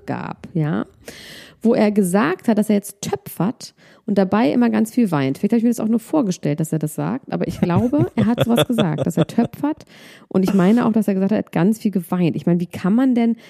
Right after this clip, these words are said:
vor allem wenn man Alkoholiker ist und ständig besoffen ist, wie kann man nicht weinen? Man weint doch immer als Alkoholiker, so stelle ich mir das vor.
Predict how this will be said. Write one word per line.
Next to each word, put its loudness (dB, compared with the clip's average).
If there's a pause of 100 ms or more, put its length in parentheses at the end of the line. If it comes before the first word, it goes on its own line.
(120)
vor -4
allem 2
wenn 4
man 2
Alkoholiker 0
ist -2
und 0
ständig 0
besoffen -2
ist, -4
wie -4
kann -2
man 2
nicht -2
weinen? 0
Man 0
weint 0
doch 0
immer 2
als -2
Alkoholiker, 0
so -2
stelle -2
ich 0
mir 2
das -2
vor. 0